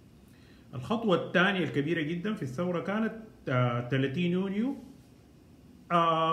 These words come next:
قضت على أمل الكيزان في إنهم يرجعوا للحكم. يعني نحن ديل شفناه من تلاتة يونيو لحد تلاتين يونيو، الناس ديل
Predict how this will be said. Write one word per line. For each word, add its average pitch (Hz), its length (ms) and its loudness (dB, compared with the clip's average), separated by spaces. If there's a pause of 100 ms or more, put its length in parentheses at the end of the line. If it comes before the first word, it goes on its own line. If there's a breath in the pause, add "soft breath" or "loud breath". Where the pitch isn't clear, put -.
قضت 208 280 0
على 127 260 4
أمل 123 180 4
الكيزان 127 500 0 (380)
في 135 100 -4
إنهم 117 200 -2
يرجعوا 110 320 -6
للحكم. 98 340 -14 (420)
يعني 127 420 0
نحن 131 200 -2
ديل 151 140 -2
شفناه 175 320 -2
من 123 260 0
تلاتة 135 380 0
يونيو 147 320 0
لحد 117 380 -6
تلاتين 127 380 -4
يونيو، 170 280 -4
الناس 156 280 -6
ديل 202 300 -6